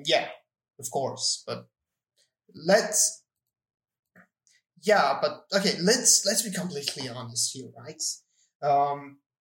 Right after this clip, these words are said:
starting with V S Code isn't easy either. Uh, you might not remember, but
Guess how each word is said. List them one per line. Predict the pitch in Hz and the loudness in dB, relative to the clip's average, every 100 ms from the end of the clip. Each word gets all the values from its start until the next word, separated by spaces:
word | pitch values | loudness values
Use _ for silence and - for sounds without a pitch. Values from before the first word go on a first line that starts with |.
| _ _ - - _ _ _ | _ _ -12 -12 _ _ _
starting | 180 - 220 233 240 | 0 4 4 4 2
with | 185 143 - | 2 -2 -6
V | 156 | -4
S | 151 - | -2 0
Code | 143 135 | -2 -4
isn't | 127 127 120 | -4 -4 -6
easy | 135 131 127 123 | -8 -6 -6 -6
either. | 123 123 - 180 _ _ _ _ _ _ _ _ | -8 -8 -12 -14 _ _ _ _ _ _ _ _
Uh, | 156 143 143 143 - | -2 -2 -2 -8 0
you | 190 | 4
might | 185 180 180 170 | 6 4 2 0
not | 151 - | 0 -2
remember, | 131 165 233 160 185 185 | 0 0 2 2 2 0
but | 147 143 | -2 -2